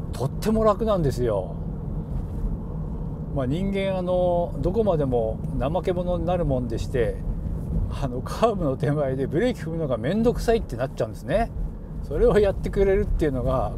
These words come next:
こんなに楽なのかと。どこまでもダメ人間になっていくなみたいな感じですね。ただですね、トヨタはちゃんとそこまで考えてる。ドライバーがどこまでもダメ人間になると危険だと。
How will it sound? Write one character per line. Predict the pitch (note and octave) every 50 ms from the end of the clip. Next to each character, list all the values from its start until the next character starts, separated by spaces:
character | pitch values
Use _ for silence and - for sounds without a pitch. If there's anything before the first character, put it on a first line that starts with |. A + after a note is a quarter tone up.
| -
こ | D3+ C#3+ F3 A3
ん | A#3+ B3
な | B3+
に | A#3+ A#3 A3
楽 | G#3+ G#3+ F3 A#3
な | A3+ G#3+
の | F#3+ E3
か | D3+ D3+ C3+ B2 A2+ A2 A2 G#2+
と。 | - - - - - - - - - - - - - - - -
ど | A2 A#2
こ | A2+ E3 G3
ま | G#3+ G#3+
で | G3+ G#3
も | G3+ G3+ G3 F#3+ F#3+ F#3 - - -
ダ | - C3 C#3
メ | E3 G3 A3
人 | A3+ A#3 A#3+ A#3 A3
間 | F#3+ E3 C#3+
に | C3 B2+ B2
な | D3+ D3+
っ | D3
て | - C3
い | A#2+ -
く | C3 B2+
な | D3 E3+ F3 E3 D3 B2+ A2+ G2+
み | G#2+ A#2
た | - -
い | -
な | C3 -
感 | - - D3 D3+
じ | C3+ D#3
で | F#3
す | E3 - A#2+
ね。 | A2+ A#2+ - - F#3 F3 - - - - - - - - - -
た | - G#3+
だ | A#3 G#3+
で | F#3+ D3 A#2
す | A#2+
ね、 | A#2+ A#2 G2+ F#2 F2+ - - - - - - - - - - - - -
ト | - F#3
ヨ | F#3
タ | E3+ D#3+
は | C#3 B2 G#2 - - -
ち | -
ゃ | E3
ん | E3
と | - F3+
そ | - C#3+
こ | D3+
ま | F#3+ A3+
で | G#3+ E3+
考 | - C#3+ F#3+ G#3+ A#3
え | A3
て | - D3+
る。 | A2+ G#2+ - - - - - - - - - - A#2
ド | B2 C#3+
ラ | F3 F#3
イ | F#3+
バ | F3+ F3+ F3 E3 D3+
ー |
が | C#3 C3+
ど | - - A#3
こ | G#3+ B3
ま | A#3+ A#3 G3+
で | G3
も | F3+ E3+
ダ | D3 D#3 D#3+
メ | F3 F#3+
人 | F#3+ G3 G3 G3
間 | F3+ F3
に | E3
な | D3+ D3 D3+
る | D#3 D3 D3+
と | - E3+ D#3 C3 A2 -
危 | - -
険 | - A3 A3+ A#3+
だ | A#3 A3 D#3+
と。 | -